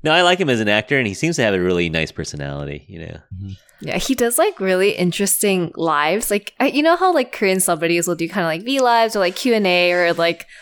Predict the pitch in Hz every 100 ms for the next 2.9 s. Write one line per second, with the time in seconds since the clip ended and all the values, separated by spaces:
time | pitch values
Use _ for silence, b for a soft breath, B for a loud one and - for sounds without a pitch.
0 | B 208 196 208 - 202 170 170 196 202
1 | 190 202 175 180 - 180 165 170 185 226
2 | 220 - 247 269 269 285 302 311